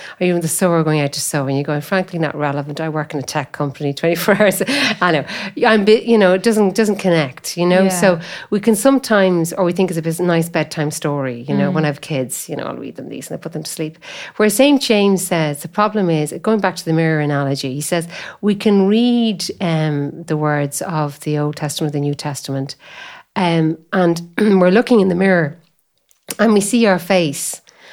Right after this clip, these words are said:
Speaker 1: Okay, but then we go off and we forget what we look like.
Speaker 2: Right.
Speaker 1: Okay, so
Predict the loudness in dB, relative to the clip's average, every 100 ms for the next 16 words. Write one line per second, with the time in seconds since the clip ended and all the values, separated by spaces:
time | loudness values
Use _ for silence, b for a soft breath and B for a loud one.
0 | B B -4 -2 0 2 2 4 4 4
1 | 2 -2 -2 -2 -2 -2 -2 -2 -4 -6
2 | -10 -10 -18 _ _ _ -6 -4 -2 -2
3 | 0 0 0 2 2